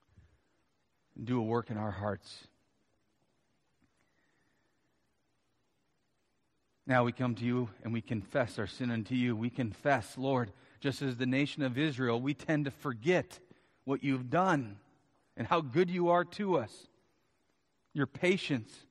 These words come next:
how you've protected us, how you provided for us, Lord, right now,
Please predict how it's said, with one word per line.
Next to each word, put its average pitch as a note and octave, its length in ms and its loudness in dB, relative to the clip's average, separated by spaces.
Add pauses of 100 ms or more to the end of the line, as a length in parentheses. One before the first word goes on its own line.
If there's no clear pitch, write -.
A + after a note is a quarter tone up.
(1600)
how E3 120 2
you've E3 260 0 (960)
protected E3 600 0
us, G#2+ 200 -2
how D3+ 80 2
you D#3 140 2
provided D3 680 2
for D#3 260 0
us, B2+ 160 -4
Lord, C#3 300 -2
right D3 180 0
now, G#2+ 320 -4